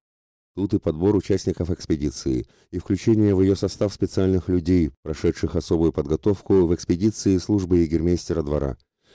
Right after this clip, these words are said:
и определение предстоящего маршрута, и проведение подготовительных мероприятий на месте,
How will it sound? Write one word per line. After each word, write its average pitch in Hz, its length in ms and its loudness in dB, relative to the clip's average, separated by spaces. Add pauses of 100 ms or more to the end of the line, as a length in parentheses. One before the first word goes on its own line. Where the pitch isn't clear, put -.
(120)
и 85 80 -4
определение 117 560 2
предстоящего 113 600 -2
маршрута, 90 540 -2 (320)
и 69 80 -12
проведение 78 580 0
подготовительных 82 800 0
мероприятий 85 520 0
на 85 120 2
месте, 85 420 -2